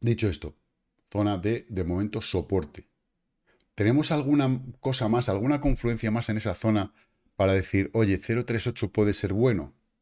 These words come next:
Bueno, en principio, si tiramos la lin-, las medias móviles, vamos a tirar aquí, ahora veremos que se ha, hay mucho, mucho lío. ¡Plaf!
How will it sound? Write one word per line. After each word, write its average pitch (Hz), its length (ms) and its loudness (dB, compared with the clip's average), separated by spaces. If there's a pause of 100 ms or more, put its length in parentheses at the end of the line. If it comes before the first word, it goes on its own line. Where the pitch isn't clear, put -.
(1000)
Bueno, 104 360 -2
en 92 140 -4
principio, 92 400 -4
si 87 140 -6
tiramos 90 340 -4
la 90 140 -2
lin-, 85 300 -4
las 80 200 -6
medias 80 260 -6
móviles, 113 460 -2 (440)
vamos - 240 -18
a - 40 -20
tirar 73 260 -10
aquí, - 360 -10 (160)
ahora 85 220 -6
veremos 87 280 -4
que - 100 -8
se - 120 -8
ha, 76 80 -2 (140)
hay 87 140 -2
mucho, 85 400 -6
mucho 82 320 -6
lío. 95 260 -4 (420)
¡Plaf! - 320 -10